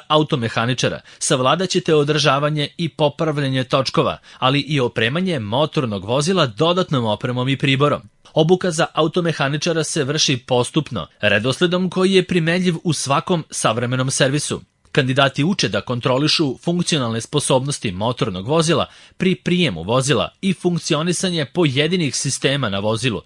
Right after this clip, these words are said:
poštujući tehnička i radna uputstva i propise proizvođača. Osposobljavaju se da procenjuju obim i vrstu grešaka, oštećenja i kvarova i utvrđuju njihove uzroke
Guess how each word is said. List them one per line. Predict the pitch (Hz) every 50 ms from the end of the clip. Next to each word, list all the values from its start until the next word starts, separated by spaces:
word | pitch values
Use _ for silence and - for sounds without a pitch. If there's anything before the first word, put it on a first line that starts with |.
| _ - - _
poštujući | - 156 156 151 - - 165 156 156 151 - 156 131
tehnička | - _ - 98 170 - 147 156 147 - - 175 156 - _
i | - 165 151 147
radna | 160 170 190 175 160 117
uputstva | 101 101 - - 131 139 147 - - 170 170 - _
i | - 196
propise | - _ 180 196 180 - 196 180 - - 175
proizvođača. | - - 170 160 151 151 143 113 113 90 85 - - 87 - _ _ _ _ _ _
Osposobljavaju | - 151 139 - - 156 147 - 160 127 113 107 95 92 95 104 117 135
se | - - 165 131 - - - _ _
da | 131 120 139 131 127 123 - _
procenjuju | - 151 151 135 - 165 160 185 196 196 190 165 - _
obim | 170 180 180 147 120 95 98
i | 113
vrstu | 120 123 160 180 165 - - 113
grešaka, | 90 113 120 123 - - 127 - - 90 _ _ - - - _
oštećenja | - 151 147 - - 135 120 - - 127 123 127 127 123
i | 127 123
kvarova | - - 156 156 151 156 160 143 101 80 - - - _ _
i | - 180 180
utvrđuju | 180 165 - 185 190 175 180 196 196 185 - -
njihove | 143 131 139 143 127 - 147 123 113
uzroke | 107 113 131 127 160 156 147 - 123